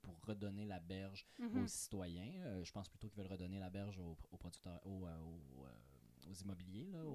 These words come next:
Speaker 2: Ouais.
Speaker 1: euh, comment on appelle, là, aux, euh,
Speaker 2: Promoteurs.
Speaker 1: aux promoteurs, ça, c'est cherché,
Speaker 2: Ouais.
Speaker 1: j'avais producteur immobilier. Je trouvais ça drôle de planter <laughs> des petits bébés condos.
Speaker 2: <laughs> C'est ça.
Speaker 1: <laughs> Des grands
Speaker 2: Ils
Speaker 1: condos.
Speaker 2: arrosent.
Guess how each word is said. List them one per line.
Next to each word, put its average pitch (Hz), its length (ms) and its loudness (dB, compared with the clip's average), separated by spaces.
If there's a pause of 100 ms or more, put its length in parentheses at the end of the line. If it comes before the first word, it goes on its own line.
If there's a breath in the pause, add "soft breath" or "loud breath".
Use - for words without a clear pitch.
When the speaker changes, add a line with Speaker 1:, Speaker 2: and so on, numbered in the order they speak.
(140)
Speaker 2:
Ouais. 95 100 4
Speaker 1:
euh, 90 80 0
comment 92 180 0
on 87 60 2
appelle, 82 200 -4
là, - 80 -10 (100)
aux, 50 60 -10
euh, 50 100 -12 (220)
Speaker 2:
Promoteurs. 190 440 -2
Speaker 1:
aux 135 60 10
promoteurs, 143 520 10
ça, 120 100 -2
c'est - 100 -8
cherché, - 220 -6
Speaker 2:
Ouais. - 100 -6
Speaker 1:
j'avais 95 180 0
producteur 101 560 4
immobilier. 90 440 -2
Je - 40 -8
trouvais 104 140 -2
ça - 60 2
drôle 113 180 6
de 117 80 8
planter 127 400 12
<laughs> 370 560 12
des - 20 12
petits - 280 4
bébés 170 240 12
condos. 143 360 12
Speaker 2:
<laughs> - 20 12
C'est 320 320 12
ça. - 120 12
Speaker 1:
<laughs> 202 600 12
Des 320 80 10
grands 156 180 12
Speaker 2:
Ils 240 60 10
Speaker 1:
condos. - 60 4
Speaker 2:
arrosent. 240 180 10